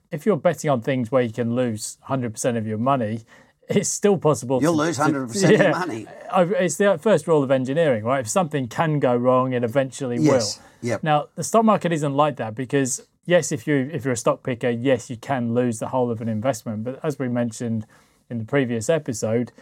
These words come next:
Speaker 1: these days you can buy E T Fs. They're very unlikely to go to zero.
Speaker 2: Yep.
Speaker 1: You're looking to buy them when they're cheap anyway. So the stock market is more favourable than, uh, betting on horses or the casino or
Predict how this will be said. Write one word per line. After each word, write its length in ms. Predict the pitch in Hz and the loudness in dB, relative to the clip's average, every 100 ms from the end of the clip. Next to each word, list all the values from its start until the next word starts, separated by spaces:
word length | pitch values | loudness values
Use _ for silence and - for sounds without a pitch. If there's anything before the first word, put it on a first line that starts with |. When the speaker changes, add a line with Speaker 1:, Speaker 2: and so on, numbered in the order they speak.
| _ - | _ -2
Speaker 1:
these 180 | 208 156 | 0 4
days 200 | 143 120 | 2 0
you 40 | |
can 120 | 117 131 | -4 0
buy 160 | 127 | 2
E 120 | 123 117 | 0 -2
T 180 | 139 | 0
Fs. 280 | 127 107 - | -2 -2 -6
They're 240 | 143 139 165 208 196 214 _ - | -6 -6 -10 -10 -10 -10 _ 0
very 180 | 185 | 2
unlikely 480 | 135 123 127 117 131 | 2 2 0 0 -2
to 100 | 107 | -2
go 160 | 131 127 | 0 0
to 160 | 120 | 0
zero. 520 | 110 156 151 143 135 123 - | 0 4 6 6 4 2 -6
Speaker 2:
Yep. 220 | 120 120 - | -8 -6 0
Speaker 1:
You're 100 | 151 | 2
looking 260 | 165 147 | 2 2
to 80 | 120 | 0
buy 180 | 117 127 | 2 2
them 140 | 123 | 2
when 160 | 120 117 | 0 0
they're 100 | 117 | 0
cheap 340 | 113 127 117 | -2 -4 -2
anyway. 580 | 123 123 123 117 117 120 113 _ _ _ | -2 -2 0 2 2 0 -6 _ _ _
So 320 | - 151 156 - | 2 4 4 -2
the 120 | 180 | -8
stock 180 | 156 233 | 0 2
market 300 | 190 151 147 | 4 2 0
is 120 | 135 | 0
more 240 | 127 151 127 | 2 4 2
favourable 500 | 131 139 123 120 127 | 2 0 0 -2 0
than, 320 | 120 120 123 - | 0 -2 -8 -8
uh, 200 | - 127 | -8 -6
betting 380 | 113 139 - 127 | -2 -2 -2 -2
on 280 | 117 110 110 _ _ | 0 0 -4 _ _
horses 500 | - 151 - 143 131 | 2 2 2 -2 -2
or 100 | 123 117 | -2 -4
the 40 | |
casino 640 | 120 113 151 131 123 120 | -4 0 2 2 4 2
or 300 | 117 110 110 | 2 0 0